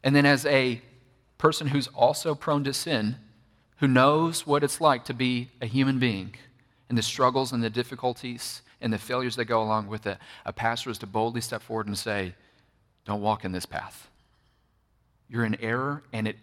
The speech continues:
will destroy you if you continue this way. Repent, walk in this path." This is what Paul tells Titus to do. This is his role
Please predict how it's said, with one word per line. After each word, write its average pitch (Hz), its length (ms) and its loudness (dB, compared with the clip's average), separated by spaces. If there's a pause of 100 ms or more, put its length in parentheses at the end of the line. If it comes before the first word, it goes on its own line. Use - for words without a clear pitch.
will 120 360 0
destroy 120 520 -6
you 90 280 -8
if - 140 -16
you 107 80 -8
continue 98 440 -8
this 87 280 -10
way. 87 320 -8 (200)
Repent, 107 680 -6 (360)
walk 92 260 -12
in 90 80 -8
this 87 120 -10
path." - 460 -20 (1080)
This 107 180 -4
is 107 120 -10
what 107 260 2 (760)
Paul 101 280 -8
tells 95 400 -10
Titus 90 380 -12
to - 100 -18
do. 107 200 -8
This 92 220 -10
is 104 100 -14
his 107 160 -14
role 104 360 -4